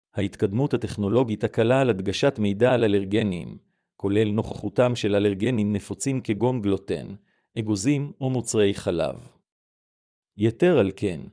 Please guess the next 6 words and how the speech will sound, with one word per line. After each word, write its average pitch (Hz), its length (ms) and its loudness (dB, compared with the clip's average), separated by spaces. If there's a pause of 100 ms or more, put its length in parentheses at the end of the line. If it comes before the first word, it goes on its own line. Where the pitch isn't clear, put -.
(300)
התוויות 107 540 2
מספקות 135 540 0
כעת 120 320 2
מידע 104 300 2
תזונתי 110 500 -2
מקיף, 110 600 -6